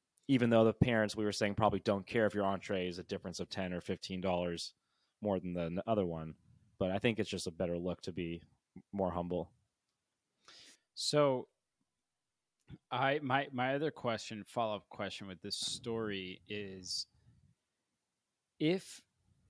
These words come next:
Speaker 2: it wasn't known that he was picking up the tab,
Speaker 1: Mm-hmm.
Speaker 2: and then he ordered, whatever, eight hundred dollars,
Speaker 1: Yeah.
Speaker 2: and then the <laughs> server comes over, he's just like, "Oh my God, like,"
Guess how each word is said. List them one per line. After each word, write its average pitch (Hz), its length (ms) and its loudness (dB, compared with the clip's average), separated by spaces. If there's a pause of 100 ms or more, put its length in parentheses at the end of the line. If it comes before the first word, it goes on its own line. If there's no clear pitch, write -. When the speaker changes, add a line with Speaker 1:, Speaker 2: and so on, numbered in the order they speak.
(480)
Speaker 2:
it 160 120 6
wasn't 131 540 4
known 90 640 -10 (360)
that 120 160 4
he 120 100 -6
was 110 100 -6
picking 107 320 -6
up 95 160 -4
the 104 60 -8
tab, - 380 -8 (720)
Speaker 1:
Mm-hmm. 104 400 2 (420)
Speaker 2:
and 123 200 -2
then 143 440 2 (280)
he 143 200 0
ordered, 131 460 4 (180)
whatever, 113 480 -2
eight 123 140 4
hundred 123 220 0
dollars, 101 540 -2 (460)
Speaker 1:
Yeah. 98 260 10 (480)
Speaker 2:
and 123 200 0
then 120 140 0
the 117 100 -2
<laughs> - 0 -
server 120 420 4
comes 123 360 2
over, 135 320 4
he's 117 200 -4
just 117 220 -6
like, 127 220 -2
"Oh 196 140 -4
my 180 160 -2
God, 180 420 -2
like," 117 260 0